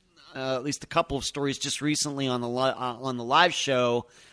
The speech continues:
out of Brooklyn in Ne-, Brooklyn in New York City where this has happened. Of course, those men were found deceased. It's a very common type of disappearance.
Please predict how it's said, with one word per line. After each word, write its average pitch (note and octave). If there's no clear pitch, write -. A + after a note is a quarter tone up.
out C#3
of A#2+
Brooklyn B2+
in B2
Ne-, C3
Brooklyn B2
in A#2+
New B2+
York B2+
City E3
where B2
this A#2+
has C#3
happened. B2
Of -
course, D#3+
those D#3+
men C#3+
were B2+
found A#2
deceased. A#2+
It's -
a -
very F#3
common C3+
type C#3
of A#2+
disappearance. B2